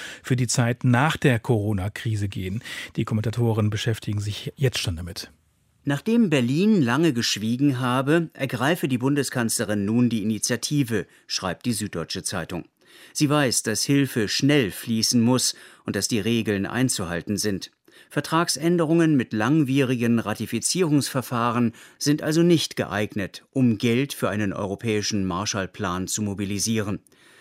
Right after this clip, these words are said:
Speaker 2: Also gibt es nur einen Weg. Das Geld wird über den Haushalt der E U fließen, der eh neu verhandelt werden muss. Nun geht die Kanzlerin in die Offensive,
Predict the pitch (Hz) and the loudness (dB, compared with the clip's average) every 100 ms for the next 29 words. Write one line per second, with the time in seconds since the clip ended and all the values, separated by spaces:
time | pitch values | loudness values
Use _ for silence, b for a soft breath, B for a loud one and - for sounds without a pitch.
0 | B B 160 175 196 202 180 - 123 - | B B -4 -2 -2 -2 -2 -2 -2 -2
1 | 120 135 131 104 76 - b b b b | -2 2 2 0 -6 -14 b b b b
2 | 135 - 123 147 170 156 147 143 135 131 | -4 0 0 0 -2 -4 -4 -4 0 -2
3 | - 117 110 - 92 90 98 101 - 110 | -2 -2 -2 -2 -4 -4 -4 -4 -6 -4
4 | 113 - 123 123 123 135 110 B B _ | -4 -2 0 2 4 4 2 B B _
5 | 117 - 175 120 73 107 104 90 - 92 | -2 0 2 2 0 -2 -2 -2 -4 -6
6 | 98 90 85 92 90 92 92 - - _ | -4 -6 -4 -4 -2 -4 -2 -4 -6 _
7 | _ _ _ B B B B 160 196 190 | _ _ _ B B B B 4 4 2
8 | 226 220 - 143 135 - 131 135 117 131 | 0 -2 -2 0 2 0 2 2 2 0
9 | 120 143 151 123 147 127 101 82 | 0 0 2 4 2 2 0 -4